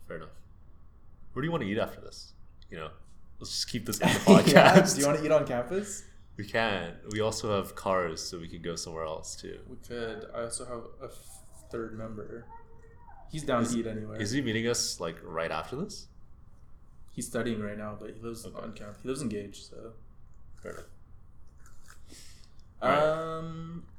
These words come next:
Speaker 2: I hope his credit card still works, 'cause it's not mine. <laughs> Okay, yeah, good segue there.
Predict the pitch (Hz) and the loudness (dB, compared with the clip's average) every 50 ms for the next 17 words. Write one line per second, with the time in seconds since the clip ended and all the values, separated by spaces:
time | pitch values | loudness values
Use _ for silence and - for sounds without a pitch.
0 | - - - 127 123 - - - - - - 117 - - - - - - - - | -14 -10 -8 -8 -8 -8 -10 -12 -12 -10 -10 -10 -10 -10 -12 -10 -8 -8 -8 -8
1 | - - - - - - - - - - - - - - - - - 65 - - | -12 -12 -12 -12 -12 -10 -10 -10 -10 -12 -14 -14 -8 -8 -6 -6 -6 -10 -10 -12
2 | 73 - - - 139 - - - - - - - - - - - - - - - | -14 -14 -14 -14 -14 -16 -16 -18 -18 -18 -18 -18 -18 -18 -18 -18 -18 -16 -18 -20
3 | - - - - - - - - - - - - - - - - - - - - | -20 -20 -18 -16 -16 -16 -16 -16 -18 -18 -18 -18 -18 -18 -20 -20 -20 -20 -20 -20
4 | - - - - - - - - - - 175 - - - 220 - - - - - | -18 -18 -16 -16 -16 -16 -16 -12 -4 -2 -2 -2 0 0 0 0 0 -2 -6 -6
5 | - - - - - - - - - - - - - - - - - - - - | -6 -8 -10 -14 -16 -18 -18 -18 -16 -16 -14 -14 -14 -14 -14 -16 -16 -16 -18 -18
6 | - - - - - - - - - - - - - - - - - - - - | -18 -20 -18 -18 -16 -16 -16 -18 -16 -16 -14 -14 -12 -12 -12 -12 -12 -8 -2 0
7 | 175 151 127 135 151 156 127 120 123 147 147 - - 147 147 139 123 120 120 120 | 0 2 2 4 4 4 4 4 0 -2 -4 -2 -4 -4 -2 -2 -2 -2 -2 -2
8 | 123 123 123 120 | -2 -4 -4 -6